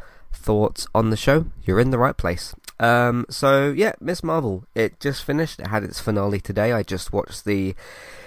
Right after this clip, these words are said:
season finale. Um, fantastic show. Absolutely fantastic show. I thoroughly, thoroughly enjoyed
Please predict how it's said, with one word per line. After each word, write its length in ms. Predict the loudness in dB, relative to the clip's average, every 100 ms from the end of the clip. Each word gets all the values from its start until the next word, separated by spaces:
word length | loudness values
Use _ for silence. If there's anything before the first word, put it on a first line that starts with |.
| -18 -4
season 360 | 2 2 2
finale. 480 | 4 6 8 6 4 -4 -20 -20 -20 -10 -10 0
Um, 600 | 4 6 4 0 -4 -2
fantastic 560 | 0 4 4 2 -2 0
show. 280 | 2 2 2 -6 -20 _ _ 2
Absolutely 360 | 4 4 2 0
fantastic 520 | -2 -2 -6 -6 -6
show. 220 | 0 2
I 120 | 2
thoroughly, 460 | 2 4 4 4 0
thoroughly 360 | 2 4 4
enjoyed 460 | 0 2 0 0